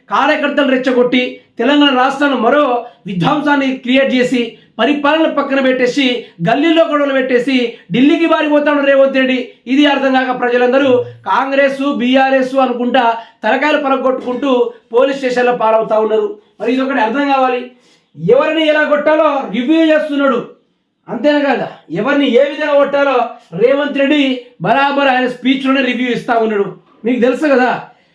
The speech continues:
ఎవరైనా ఈ ప్రభుత్వాన్ని కూల్చడానికి ప్రయత్నం చేస్తే మేము బరాబర్ వారిని మాత్రం పూర్తి స్థాయిలో దండించడానికి ప్రయత్నం చేస్తాం. మా కార్యకర్తలు ఖాళీగా కూర్చోలేరు, పిండి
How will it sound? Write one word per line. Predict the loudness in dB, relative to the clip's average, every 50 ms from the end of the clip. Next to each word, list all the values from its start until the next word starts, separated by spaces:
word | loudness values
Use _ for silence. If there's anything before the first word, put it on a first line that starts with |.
| _ _ _
ఎవరైనా | -6 -2 0 2 2 4 4 2 2 2 2 2 2 2 2
ఈ | 0 0 -2
ప్రభుత్వాన్ని | -2 -2 0 -2 -2 -2 -2 -2 0 0 -2 -2 -4 -4
కూల్చడానికి | -4 -4 -2 -2 -2 -2 -2 -4 -6 -6 -4
ప్రయత్నం | -2 -2 -2 -2 -2 -2 0 0
చేస్తే | 0 0 0 0 0 2 2 0 -2 -6 -12 -18 _ _ _ -4 0
మేము | 2 4 4 4 2 0 0 2
బరాబర్ | 2 2 2 2 0 0 0 0 0 0 2
వారిని | 2 0 2 0 0 0 0
మాత్రం | 0 0 0 -2 0 0 -2 -4 -8 -12 -18 _ _ _ _ _ -10
పూర్తి | -4 -2 -2 -2 -2 -2 -4 -2
స్థాయిలో | 0 0 0 0 -2 -2 -2
దండించడానికి | 0 0 2 2 0 0 0 0 0 0 -2 -2 -2
ప్రయత్నం | 0 -2 -2 0 -2 0 0
చేస్తాం. | 0 0 0 2 0 0 0 -2 -6 -12 -20 _ _ -4
మా | -4 -4 -2 -2
కార్యకర్తలు | -2 0 0 0 0 -2 -4 -4 -4 -4 -4 -4 -2
ఖాళీగా | -2 0 0 0 0 0 0
కూర్చోలేరు, | -2 -2 -2 -2 0 0 0 2 2 2 2 2 0 -2 -8 -14 -20 _ _ -12
పిండి | -8 -6 -4 -4